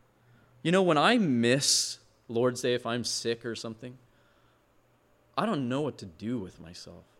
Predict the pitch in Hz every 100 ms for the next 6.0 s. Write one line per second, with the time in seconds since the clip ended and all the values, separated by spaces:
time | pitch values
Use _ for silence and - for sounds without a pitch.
0 | _ _ _ - 226 285 233 147 - 123
1 | 110 120 107 113 117 110 98 101 - -
2 | 98 - 131 127 - _ _ _ _ _
3 | _ _ _ _ _ _ 143 180 - 254
4 | - - 139 - - 165 165 147 120 104
5 | 117 113 110 95 - 90 101 - - -